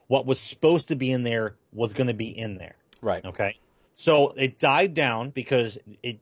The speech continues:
Speaker 1: you didn't give me a full game. Literally, it wasn't really a full game. And so people are waiting now for the rest of the D L C to come out and then for it to go on sale so they can actually play it.
Speaker 2: Right.
Speaker 1: You know?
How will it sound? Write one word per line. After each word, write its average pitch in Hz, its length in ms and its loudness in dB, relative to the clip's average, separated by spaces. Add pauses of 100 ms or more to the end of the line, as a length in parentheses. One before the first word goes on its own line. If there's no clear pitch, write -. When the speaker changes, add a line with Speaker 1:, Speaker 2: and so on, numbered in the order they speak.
(120)
Speaker 1:
you 123 180 -6
didn't 156 220 2
give 160 140 0
me 160 100 4
a 139 60 4
full 156 260 -2
game. 113 260 -6
Literally, 123 500 0
it - 140 -20
wasn't 120 260 0
really 107 120 -6
a 101 40 -8
full 107 180 -12
game. 92 280 -14 (380)
And 123 180 -6
so 131 320 4 (200)
people 185 340 2
are 143 160 4
waiting 165 440 2
now 123 320 -2
for 135 180 -10
the 127 80 -2
rest 143 340 0
of 156 60 -4
the 147 80 -2
D 143 160 -2
L 139 100 4
C 156 220 -6
to 139 100 -8
come 131 220 -4
out 151 340 0 (280)
and 139 120 0
then 156 120 2
for 165 160 2
it 147 40 2
to 156 80 -6
go 160 140 2
on 151 220 0
sale 196 360 2
so - 140 -6
they 147 80 0
can 143 100 -4
actually 143 240 -6
play - 280 -4
it. - 100 -10 (1120)
Speaker 2:
Right. 107 160 2
Speaker 1:
You 117 120 2
know? 139 160 -4